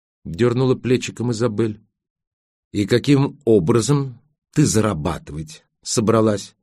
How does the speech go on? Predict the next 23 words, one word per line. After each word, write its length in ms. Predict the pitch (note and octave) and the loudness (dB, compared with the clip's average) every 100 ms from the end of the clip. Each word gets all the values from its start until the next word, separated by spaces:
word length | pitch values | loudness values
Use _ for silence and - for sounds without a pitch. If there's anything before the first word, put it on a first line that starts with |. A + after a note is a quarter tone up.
| _ _ _ _ _ _ _ _ | _ _ _ _ _ _ _ _
напустилась 760 | G2 G2 A2+ - - A2+ G2 - | -4 0 0 -2 2 2 2 0
на 80 | G#2 | 0
воспитанницу 640 | G2+ - F#2+ F#2+ F2+ F#2 | 0 -2 -2 0 -2 -2
Тамара 280 | G2 F#2+ E2+ | -2 0 -2
Кирилловна. 520 | F2+ E2+ E2 D#2 D2+ _ _ _ _ _ _ _ - | -2 -2 -2 -6 -10 _ _ _ _ _ _ _ -8
«Ну, 140 | F#2+ | -4
мало 240 | F#2 E3+ A3 | 0 2 2
ли 100 | G#3 | 0
вариантов 380 | D#3+ G2+ - - _ _ _ _ _ | 0 -2 -4 -16 _ _ _ _ _
для 180 | F#2+ C3+ | -2 0
красивой 480 | B2+ C#3+ - G#2+ A2 | 2 2 2 0 0
девушки», 580 | G#2 E2 C#2+ - - - _ _ _ _ | 0 -4 -4 -14 -16 -16 _ _ _ _
хитро 380 | - G#2+ G2 F2+ | -10 -6 -2 0
улыбнулась 560 | F2+ E2+ F2 F2 E2+ - | 0 0 0 -2 -4 -8
та. 200 | C2 - _ _ _ _ _ _ _ - | -14 -16 _ _ _ _ _ _ _ -8
«Вариантов-то 600 | E2+ A#2 C#3 C3 - C#3 | -2 0 0 -2 -2 -2
много, 380 | D3 D3 G2 F#2+ | 2 2 2 0
только 340 | - G#2+ A2 | 0 -2 0
называются 680 | A#2 A2 C3+ C3 G2+ - F#2+ | 0 2 2 4 2 2 0
они 140 | F#2 | 0
все 220 | F2 - | -2 -2
одинаково. 560 | F#2+ F#2 F#2 D2 D2+ D2 | 0 2 0 -2 -8 -10
Панель». 560 | - B2 B2 G2 D2+ | -2 0 2 2 0